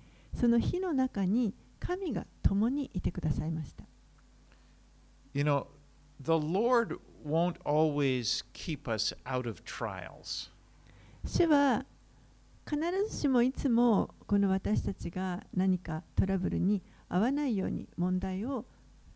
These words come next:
Speaker 1: すべて取り除いてくださるというわけではありません。
Speaker 2: But he promises you that he will be with you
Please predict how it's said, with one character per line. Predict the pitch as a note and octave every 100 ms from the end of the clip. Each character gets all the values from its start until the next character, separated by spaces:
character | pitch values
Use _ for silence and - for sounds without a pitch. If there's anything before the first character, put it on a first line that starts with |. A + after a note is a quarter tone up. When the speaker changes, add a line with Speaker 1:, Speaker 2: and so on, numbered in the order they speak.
| - - - - _ - - - - -
Speaker 1:
す | -
べ | F3+
て | -
取 | F#3+ F#3
り |
除 | G3+ G#3+
い | C4
て | F#3+
く | F3
だ | F3
さ | -
る | A3+
と | F#3+
い | D#3+ E3
う |
わ | G3+
け | A3+
で | F3+
は | D#3
あ | D#3
り | D#3
ま | D#3+
せ | D#3+ D#3
ん。 |
Speaker 2:
But | D3 C3+ C3
he | D3
promises | - - E3+ G#3 G3+ - C#3+ A#2+ A#2+
you | B2
that | A#2 A#2
he | - C#3+
will | A2 B2
be | G#2+ A#2+
with | G#2+ G2 F#3+ - -
you | B2+ A#2+ G#2+